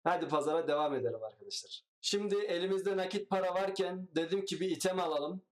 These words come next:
Artı üç V D N alıyoruz arkadaşlar. Şöyle dokuz G B'ye. Dokuz yüz.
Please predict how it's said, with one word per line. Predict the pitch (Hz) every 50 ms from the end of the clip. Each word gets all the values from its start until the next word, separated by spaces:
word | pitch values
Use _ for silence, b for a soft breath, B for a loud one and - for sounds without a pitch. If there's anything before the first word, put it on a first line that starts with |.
| _ _
Artı | - 156 165 175 175 - - 196
üç | 196 196 196 - 175 175
V | 180 180 185 175
D | 185 185 185
N | 190 190
alıyoruz | 180 160 156 151 143 139 131
arkadaşlar. | 139 135 135 135 139 135 135 135 - 143 139 131
Şöyle | - 147 143 143 131 123
dokuz | 147 143 - 165 165 151 139
G | 156 147 139 131 127
B'ye. | 131 127 127 131 143 175 - - - - _ - - - - - - _ _ _ _ - - - - - _ _ - - - -
Dokuz | 139 139 139 135 156 160 151 135 135 147
yüz. | 151 131 117 120 -